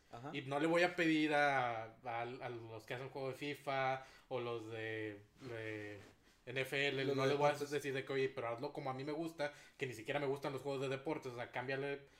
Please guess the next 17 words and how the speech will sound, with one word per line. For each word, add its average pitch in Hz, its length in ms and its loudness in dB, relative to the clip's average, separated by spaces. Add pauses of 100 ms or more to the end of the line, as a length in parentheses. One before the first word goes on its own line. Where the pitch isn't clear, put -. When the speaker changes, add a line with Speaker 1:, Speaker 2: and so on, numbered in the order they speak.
(240)
Speaker 2:
para 139 220 6
que 135 100 -2
yo 131 120 2
lo 135 180 0
pueda 147 220 6
jugar 127 300 0
y 127 80 -2
no 120 120 -6
esté 120 180 -8
batallando 123 500 -2
y 131 60 -2
no 120 120 -8
tenga 120 200 -8
que 131 60 -6
aprenderme 120 480 -8
los 120 120 -10
controles. 123 460 -8